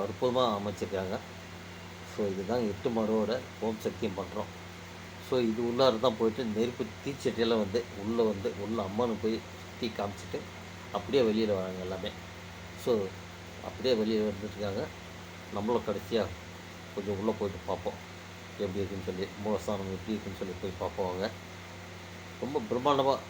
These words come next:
பூ ஜோடிப்பு அலங்காரம்லாம் வேற லெவல் ஆகுது, வேற லெவல் ஆகுது. வாங்க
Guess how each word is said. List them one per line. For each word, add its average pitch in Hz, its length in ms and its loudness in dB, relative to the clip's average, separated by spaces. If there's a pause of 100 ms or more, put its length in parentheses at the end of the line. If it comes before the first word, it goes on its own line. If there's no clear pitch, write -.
(320)
பூ 151 80 4 (100)
ஜோடிப்பு 120 440 2
அலங்காரம்லாம் 110 520 2 (120)
வேற 123 140 8 (200)
லெவல் 117 200 4
ஆகுது, 104 220 0 (140)
வேற 101 120 0 (120)
லெவல் 101 200 2
ஆகுது. 95 200 2 (1120)
வாங்க 95 180 0